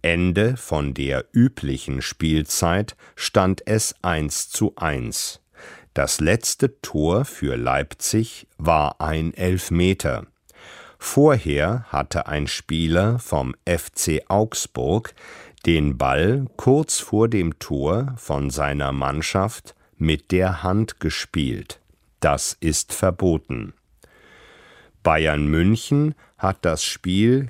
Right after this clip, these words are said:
gegen den ersten F C Heidenheim fünf zu vier gewonnen. Vor dem Spiel haben viele Leute gesagt,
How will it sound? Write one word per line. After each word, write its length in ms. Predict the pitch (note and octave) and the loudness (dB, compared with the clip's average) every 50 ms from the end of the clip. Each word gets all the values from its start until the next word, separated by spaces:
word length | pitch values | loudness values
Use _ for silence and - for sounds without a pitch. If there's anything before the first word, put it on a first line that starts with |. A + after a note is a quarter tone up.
| - - | -8 -4
gegen 380 | E2+ E2 E2 D#2 E2 D#2+ D2+ | 0 0 0 2 0 -2 -2
den 260 | C2+ D2+ C#2+ C#2+ D2 - - | 0 -2 -2 -2 -2 -4 -4
ersten 600 | - F2+ F#2 F#2+ F#2+ - - - - - G2+ F#2 - - | 0 2 2 2 2 0 -2 -6 -2 0 0 0 0 -2
F 280 | - F#2+ F2+ - - _ | -4 -4 -4 -4 -8 _
C 320 | - - - F2 D#2 C#2+ | -8 -4 -2 0 0 0
Heidenheim 1000 | - - E2 F#2+ B2 C#3 A2+ E2 C2 A#1+ A#1+ B1+ C#2 C#2 C#2 C#2+ D2+ F2 A2 C3+ _ _ _ _ _ _ | 0 0 0 0 0 0 0 -2 -4 -4 -6 -4 -2 -2 0 0 0 0 -2 -2 _ _ _ _ _ _
fünf 500 | - - - - A#2 A#2 B2 - - - _ - | -14 -10 0 2 2 4 2 0 -4 -12 _ -8
zu 200 | - - - A#2+ | -4 0 0 0
vier 540 | - - - - A2+ G2+ E2+ D2+ C2+ C2+ C2+ | -2 -2 -10 -4 -2 0 2 2 2 0 0
gewonnen. 720 | C2+ E2 D2+ D2 D2+ E2 F2+ F#2+ F#2 D#2+ C2 A1+ - - _ _ _ _ _ - - - - - - - - - _ - | -2 -2 -2 0 2 2 2 2 2 0 0 -4 -8 -14 _ _ _ _ _ -20 -20 -20 -20 -20 -20 -20 -20 -20 _ -14
Vor 300 | - - G#2+ C3+ C#3+ C3+ | -2 2 4 4 4 4
dem 260 | C3+ A2+ F2 D#2+ D2 | 2 2 2 2 0
Spiel 640 | - - - - - C2 D2+ F#2 A2 B2 C3 B2 - _ | -2 -6 -8 -8 -6 -2 0 2 4 4 2 2 -2 _
haben 420 | - - C#2 C2+ - - C2+ C2+ | -4 0 0 0 0 -2 -8 -8
viele 500 | - - - - G2+ A2+ C3 A2+ E2+ D2 | -8 -10 -4 -2 0 0 0 0 0 -2
Leute 600 | C#2 C2+ B1+ C#2 C#2+ D2+ F2 E2+ - F#2 E2 D#2 C2+ | -2 -2 0 0 0 0 0 -2 0 -2 -2 -2 -2
gesagt, 760 | C#2 C#2+ C#2 - - A#1+ B1+ D2 F#2+ G#2+ - - - - | -4 -4 -4 -4 -4 -4 -2 -2 -2 -2 -4 -8 -14 -14